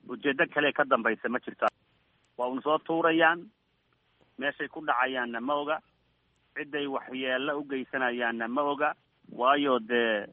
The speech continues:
iyagoo cabsanaya oo, oo ama guri dhexdii ka ridaya,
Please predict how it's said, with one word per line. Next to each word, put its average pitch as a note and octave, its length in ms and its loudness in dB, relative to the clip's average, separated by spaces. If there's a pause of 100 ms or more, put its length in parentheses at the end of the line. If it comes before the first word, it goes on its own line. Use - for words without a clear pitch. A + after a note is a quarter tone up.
(140)
iyagoo C#3 280 4
cabsanaya A#2+ 760 4 (360)
oo, C3 260 -4 (160)
oo C3 400 -6 (160)
ama C3+ 200 0
guri D#3+ 300 -2
dhexdii D3+ 300 0
ka D#3+ 100 -2
ridaya, A#2 540 2